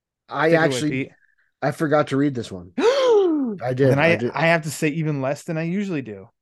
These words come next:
Speaker 2: Uh,
Speaker 1: I'm sorry. I want to.
Speaker 2: interesting story. Uh,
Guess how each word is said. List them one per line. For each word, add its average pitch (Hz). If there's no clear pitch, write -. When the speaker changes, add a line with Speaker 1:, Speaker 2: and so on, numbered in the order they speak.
Speaker 2:
Uh, 131
Speaker 1:
I'm 113
sorry. 113
I -
want 123
to. 143
Speaker 2:
interesting 180
story. 214
Uh, 123